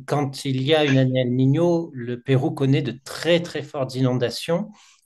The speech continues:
Et le nord-est du Brésil, lui, est en sécheresse, c'est ce qui s'est passé cette année. Et donc, eux sont directement connectés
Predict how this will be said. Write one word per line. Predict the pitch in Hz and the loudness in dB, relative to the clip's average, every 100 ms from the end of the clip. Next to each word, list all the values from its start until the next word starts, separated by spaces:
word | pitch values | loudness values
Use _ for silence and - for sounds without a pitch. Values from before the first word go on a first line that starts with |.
| - | 0
Et | 175 160 139 135 | 4 6 4 -2
le | 156 143 135 139 131 | -6 -2 0 2 0
nord-est | 139 143 135 135 - 127 | 0 -2 -4 -6 -8 -12
du | 117 | -8
Brésil, | 120 135 135 143 123 | 0 2 4 2 0
lui, | 117 127 117 | -2 -2 -2
est | 107 | -4
en | |
sécheresse, | - - 139 135 - 196 208 - | -6 -4 -2 -2 2 2 0 -10
c'est | - | -14
ce | - | -12
qui | 131 | -10
s'est | - | -8
passé | 131 127 - | -4 -4 -4
cette | 135 120 - | -8 -6 -4
année. | 113 156 196 - - - - | 0 2 0 -6 -12 -12 -4
Et | 123 | 2
donc, | 139 139 - - | 4 2 0 4
eux | 180 214 208 | 6 6 2
sont | - 143 | -2 0
directement | 131 135 151 165 - 160 165 | 2 2 2 0 0 -2 0
connectés | 135 156 135 135 - - 170 208 | -2 -2 0 -2 -4 -4 -2 -2